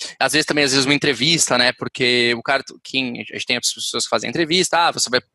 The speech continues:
trabalhar num sambinha e tal. E faz, às vezes faz, o cara tá em dúvida, faz diferença eu chegar lá, trocar uma ideia com o cara. Isso sim, então eu tento, eu, eu participo, sim, o sa-, todos os jogadores do samba, sambinha tem, é, canal aberto comigo via Skype, pode mandar mensagem a qualquer momento, qualquer hora, não tem problema, eu vou responder.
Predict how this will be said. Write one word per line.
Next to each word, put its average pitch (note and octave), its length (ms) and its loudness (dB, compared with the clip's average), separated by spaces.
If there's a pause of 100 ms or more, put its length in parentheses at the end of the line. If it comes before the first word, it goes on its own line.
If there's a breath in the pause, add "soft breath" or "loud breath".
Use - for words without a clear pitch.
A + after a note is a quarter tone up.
trabalhar B2 220 0
num B2+ 100 -4
sambinha C3+ 320 -2
e B2+ 40 -6
tal. C3+ 220 0
E B2+ 60 -8
faz, F#3 160 2
às C#3+ 100 2
vezes E3 160 2
faz, D#3+ 180 0
o D3 80 -10
cara D#3+ 160 2
tá E3 80 2
em D#3 80 -4
dúvida, C#3+ 280 0
faz D3+ 120 0
diferença C#3+ 300 0
eu B2+ 60 -6
chegar C3+ 220 2
lá, C3+ 140 4
trocar - 220 -4
uma A2+ 60 0
ideia A2+ 100 2
com - 80 -8
o - 40 -20
cara. C3+ 380 4 (520 loud breath)
Isso C3 200 -4
sim, C#3+ 360 2
então C3 240 0
eu B2+ 60 -2
tento, C3+ 280 -4 (320)
eu, C#3+ 220 4
eu D#3 120 2
participo, F3+ 540 2
sim, D3+ 220 -2
o B2+ 160 -6
sa-, - 180 2 (120)
todos F3+ 280 0
os D3 120 -8
jogadores C3 360 -2
do A#2 80 -8
samba, B2 300 0
sambinha A#2 360 -2
tem, B2 400 -2 (380)
é, G#2 640 0 (320 loud breath)
canal A#2+ 240 4
aberto B2 380 2
comigo B2 240 -6
via A#2 100 -4
Skype, A2+ 500 0
pode B2 160 0
mandar A#2 140 0
mensagem A2+ 200 -6
a - 20 -12
qualquer A#2+ 240 0
momento, A#2+ 380 -2
qualquer A#2+ 260 2
hora, A#2 280 2
não A#2 140 -6
tem C3 120 -8
problema, A2+ 340 0
eu A2+ 40 -6
vou A2+ 80 -2
responder. A2+ 360 0